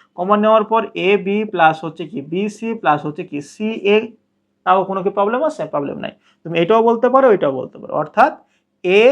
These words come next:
plus b plus c whole square সমান সমান এটাও লেখা যায়, a plus b plus c whole square সমান সমান এই লাইনটাও লেখা যায়, কোনো সমস্যা নাই। ঠিক আছে? আচ্ছা, তাহলে এই যে আমরা সূত্রটা শিখলাম, এই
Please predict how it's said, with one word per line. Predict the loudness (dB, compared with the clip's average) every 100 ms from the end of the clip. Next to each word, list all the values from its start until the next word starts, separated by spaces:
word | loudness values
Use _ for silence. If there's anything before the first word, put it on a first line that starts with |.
| 2
plus | 2 4 6 6 2 -14 -6
b | -2 0 0 -4 _
plus | -4 0 0 -2 -8
c | -4 0
whole | 0 0
square | 2 2 2
সমান | -4 -4
সমান | -4 2
এটাও | 4 4
লেখা | 4 4
যায়, | 6 4 2 _ _ _ -2 2
a | 2
plus | 6 4 4 0
b | -2 2
plus | 2 2 -2 -8
c | -4 -2
whole | -4 -6
square | -10 -12
সমান | -12 -12 -10
সমান | -2 -2 -2 _ _ 2
এই | 2
লাইনটাও | 2 -2 2 4 6
লেখা | 2 0 -12
যায়, | -14 _
কোনো | -16 -10
সমস্যা | -8 -4 2 4 2 -8 _ _ _ -20
নাই। | -20 _ _ _ _ _ _ _ _ _ _ _ _ _ _ _
ঠিক | 0 0
আছে? | 0 -12 -14
আচ্ছা, | -20 -20 _ _ -20 -6
তাহলে | 0 2
এই | 4
যে | 4
আমরা | 2 0
সূত্রটা | 4 4 4 0
শিখলাম, | -2 2 2 0 -2
এই | -4